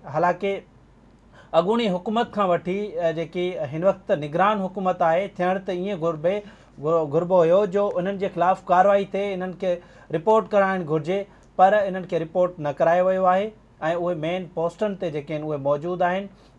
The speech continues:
انهن جي خلاف ڪنهن به قسم جي ڪا ڪارروائي ناهي ڪئي وئي. هاڻي، ا، مان ايندس ته، ا، تازو جيڪو آهي، ا، اوقاف کاتي تي، ته اوقاف کاتي، ا، مان جيڪو هڪ ڪرپٽ ڪاموري، ا، گو-، علي گل سنجراڻي، ا، جي، جو، جيڪو آهي اتان هٽائي ڪري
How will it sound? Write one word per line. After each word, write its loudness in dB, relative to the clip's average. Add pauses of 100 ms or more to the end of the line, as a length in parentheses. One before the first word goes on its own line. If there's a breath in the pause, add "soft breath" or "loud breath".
(220)
انهن -4
جي -4
خلاف 2
ڪنهن -4
به -14
قسم -10
جي -10
ڪا 0 (460 soft breath)
ڪارروائي 4
ناهي 0
ڪئي -2
وئي. -6 (380 soft breath)
هاڻي، 0
ا، -4
مان 2
ايندس -4
ته، -2
ا، 0
تازو 4
جيڪو -2
آهي، 4
ا، -4
اوقاف 4
کاتي 0
تي، -6 (400 soft breath)
ته -4
اوقاف 4
کاتي، 2
ا، 0
مان 0
جيڪو -4
هڪ -4
ڪرپٽ 2
ڪاموري، 2
ا، 0
گو-، -2
علي 0
گل -2
سنجراڻي، 0
ا، -4
جي، -6
جو، -4
جيڪو -4
آهي 4
اتان -2
هٽائي 2
ڪري 0